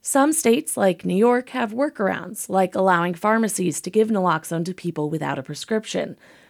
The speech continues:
But many community organizations are stuck in a legal gray area,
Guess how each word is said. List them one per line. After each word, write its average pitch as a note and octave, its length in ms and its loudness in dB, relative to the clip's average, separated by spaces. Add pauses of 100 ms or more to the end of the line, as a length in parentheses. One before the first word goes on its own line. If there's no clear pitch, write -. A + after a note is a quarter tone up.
(140)
But B3 180 4
many C#4 260 4
community B3+ 640 2
organizations E3+ 1000 0
are G#3+ 160 2
stuck D4 440 -4
in C4 140 2
a B3+ 100 0
legal A#3+ 420 0
gray G3+ 340 0
area, E3 480 -2